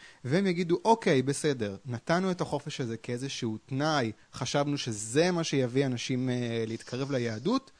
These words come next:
זה לא עבד. ובגלל שהמטרה היא בסופו של דבר יהדות,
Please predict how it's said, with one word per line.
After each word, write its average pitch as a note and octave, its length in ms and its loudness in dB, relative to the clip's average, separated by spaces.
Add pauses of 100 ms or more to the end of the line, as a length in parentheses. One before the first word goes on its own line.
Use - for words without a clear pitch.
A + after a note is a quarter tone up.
(300)
זה D#3+ 140 8
לא G3+ 160 10
עבד. A#2 240 2 (340)
ובגלל D3 680 4
שהמטרה B2 680 0
היא E3 100 2
בסופו C#3 340 -4
של C3+ 140 -6
דבר B2 240 0
יהדות, A#2+ 680 0